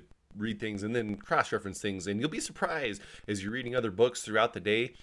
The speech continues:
as you kind of split things up and keep going, you'll be surprised how many other parts of the Bible come back to you, and they click and they make sense. Um, so I'm gonna wrap this up with that.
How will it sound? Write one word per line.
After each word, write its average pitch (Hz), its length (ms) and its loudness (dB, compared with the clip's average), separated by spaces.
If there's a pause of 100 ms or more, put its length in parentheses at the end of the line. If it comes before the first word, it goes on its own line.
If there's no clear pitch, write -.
(200)
as 98 120 -2
you 98 60 -4
kind 110 160 2
of 92 40 -4
split 123 220 -2
things 107 180 -2
up 117 120 2
and 98 80 -10
keep 104 180 -8
going, 120 320 -4
you'll 101 100 -2
be 143 140 -6
surprised 139 480 -2
how 113 140 2
many 117 320 -2
other 117 260 6
parts 139 360 -2
of 117 100 -8
the 110 40 -8
Bible 123 280 2
come 107 160 -8
back 110 240 4
to - 100 -6
you, 95 140 -2 (320)
and 87 120 -8
they 82 60 -4
click 107 320 2
and 90 100 -6
they 85 120 -6
make 78 220 -12
sense. - 380 -12 (380)
Um, 92 400 0 (480)
so - 100 0
I'm 143 60 8
gonna 180 100 10
wrap 160 200 10
this 165 180 0
up 160 180 6
with 156 200 -6
that. 113 400 6